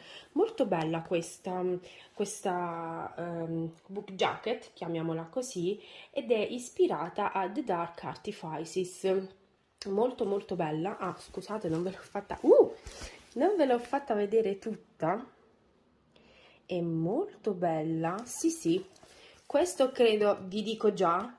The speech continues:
è l'item, il mio item preferito. È decisamente il mio item preferito questo. È la prima volta che lo vedo, eh, sì,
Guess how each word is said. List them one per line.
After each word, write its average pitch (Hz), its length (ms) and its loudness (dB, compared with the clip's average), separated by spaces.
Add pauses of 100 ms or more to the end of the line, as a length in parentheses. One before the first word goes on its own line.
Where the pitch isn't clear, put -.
è 196 280 2
l'item, 247 1040 0
il 208 120 0
mio 220 140 4
item 196 300 2
preferito. 160 760 -4 (360)
È 175 160 -2
decisamente 180 840 0
il 185 60 -2
mio 180 160 2
item 175 220 -2
preferito 165 440 -4
questo. 160 400 -6 (220)
È - 140 -6
la 190 100 0
prima 202 240 2
volta 190 300 -4
che 190 120 -6
lo 180 140 2
vedo, 208 460 2
eh, 160 240 0
sì, 180 340 0